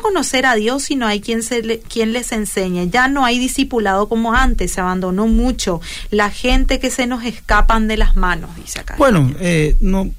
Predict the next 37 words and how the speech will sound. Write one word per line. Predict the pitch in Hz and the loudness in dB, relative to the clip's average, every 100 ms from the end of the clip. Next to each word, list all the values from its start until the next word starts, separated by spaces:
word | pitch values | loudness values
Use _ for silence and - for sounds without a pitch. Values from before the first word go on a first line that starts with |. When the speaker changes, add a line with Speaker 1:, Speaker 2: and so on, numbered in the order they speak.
| - - | -6 -2
Speaker 2:
no, | 202 202 175 | 0 -2 -4
no, | 190 190 180 170 160 156 151 170 | -2 -2 0 0 0 -2 -4 -2
no | 180 | -2
estoy | 175 190 202 214 220 - - - - | 0 2 4 2 0 -8 -14 -18 -8
tampoco... | - 175 175 170 190 185 170 151 143 - - - - - - - - | -4 -2 -2 -2 0 2 2 0 -4 -8 -16 -20 -20 -20 -20 -16 -4
Eh... | 156 151 143 139 139 143 - - - - - - - | 0 2 2 0 -2 -6 -14 -20 -18 -12 -12 -12 -2
En, | 185 185 | 0 2
en, | 190 180 | 0 0
enojándome | - 180 160 165 170 165 | 0 2 2 2 2 2
con | 135 | 4
la | 160 | 4
gente | 143 143 156 | 2 0 0
por | 156 | 0
la | 156 | 0
santidad, | 160 156 139 165 160 | 0 0 0 2 2
no, | 147 156 | 4 4
no, | 156 135 135 - - | 2 2 -2 -8 -4
eh, | 147 139 | -2 0
nada | 151 151 156 | 2 4 4
que | 151 | 4
ver. | 160 156 - - - - - | 2 0 0 2 2 0 2
Ahora, | 170 180 117 - - | 4 4 2 -4 -10
el | 151 147 131 | -8 -6 -8
trabajo | 135 113 117 135 | -8 -6 -6 -4
del | 185 | -2
pastor | 196 175 175 165 | -2 -2 -4 -4
sí | 170 151 | -4 -2
es | 123 | -2
enseñar, | 147 - 143 113 123 | -4 -2 -2 -2 -4
Fabián. | 131 113 104 - | -8 -10 -10 -10
Speaker 1:
Mm. | 269 220 175 - | -8 -8 -8 -6
Speaker 2:
El | 143 | -2
pastor | 143 - 135 | -2 0 0
debe | 151 180 | 0 0
ser | - 160 | 0 2
un | 170 | 2
maestro, | 147 143 160 165 214 | 2 2 0 0 -2